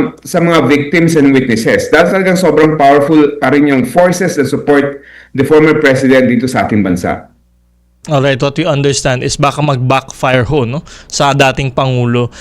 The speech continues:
Speaker 2: Ngayon, sir, sinasabi ho ng kampo niya, particularly ni Attorney Kaufman, na yung dating Pangulo daw po, si pa-, dating Pangulong Duterte, ay may cognitive deficiencies at hindi na daw ho fit for trial. Ano ho yung reaksyon niyo dito at naniniwala ho ba kayo sa pahayag na ito?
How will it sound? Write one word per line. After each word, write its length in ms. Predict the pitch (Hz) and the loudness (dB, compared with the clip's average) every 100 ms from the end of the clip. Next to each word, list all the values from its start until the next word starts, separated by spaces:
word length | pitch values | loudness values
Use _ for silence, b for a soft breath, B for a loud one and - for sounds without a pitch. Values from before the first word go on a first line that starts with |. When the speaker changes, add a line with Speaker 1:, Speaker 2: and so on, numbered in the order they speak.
| B | B
Speaker 2:
Ngayon, 260 | B 233 262 | B -2 0
sir, 220 | 233 226 | 0 0
sinasabi 560 | 220 208 190 196 175 175 | 0 -2 0 0 0 0
ho 80 | 180 | 0
ng 140 | 175 | -2
kampo 400 | 156 147 143 156 | -2 -2 -2 -2
niya, 160 | 151 127 | -2 -2
particularly 680 | 139 131 147 147 147 143 131 | -4 -4 -4 -2 0 0 -2
ni 80 | 139 | -4
Attorney 320 | 123 135 135 | -2 -2 -2
Kaufman, 560 | 131 135 123 127 117 117 | -2 -4 -2 -4 -2 -2
na 80 | |
yung 160 | 139 156 | -2 -2
dating 400 | 147 156 156 151 | 0 0 -2 -4
Pangulo 320 | 156 147 143 | -2 -2 -2
daw 240 | 135 131 123 | 0 -2 -2
po, 240 | 123 117 | -2 -2
si 80 | - | -2
pa-, 160 | 151 | -4
dating 240 | 147 170 180 | 0 -2 -2
Pangulong 320 | 170 160 156 | -2 0 0
Duterte, 640 | 131 127 131 117 - 123 B B B | -2 -2 -4 -4 -6 -8 B B B
ay 160 | 175 | -2
may 160 | 196 202 | 0 0
cognitive 500 | 196 175 180 175 156 | 0 0 0 -2 -2
deficiencies 800 | 139 131 131 - 117 - 123 123 - | -2 -4 -4 -4 -4 -4 -6 -6 -6
at 80 | 147 | -2
hindi 180 | 147 151 | -2 -2
na 140 | 151 | 0
daw 160 | 147 143 | 0 0
ho 80 | 143 | 0
fit 320 | 127 156 156 | -2 -4 -2
for 160 | - 139 | -4 -2
trial. 640 | 139 123 117 117 117 117 B B B | -2 -2 0 0 -2 -6 B B B
Ano 160 | 175 185 | -2 2
ho 80 | 214 | 2
yung 140 | 214 | 2
reaksyon 400 | 202 196 - 196 | 0 -2 -2 -2
niyo 80 | 190 | 0
dito 220 | 185 190 | -2 -2
at 100 | 175 | -2
naniniwala 540 | 156 160 175 175 170 170 | -2 0 0 2 2 2
ho 140 | 156 | 2
ba 160 | 170 165 | 0 -2
kayo 240 | 175 165 | -4 -2
sa 100 | 131 | -2
pahayag 380 | 156 151 156 151 | -4 -2 -2 -2
na 100 | 151 | -2
ito? 300 | 143 117 123 | -4 -6 -10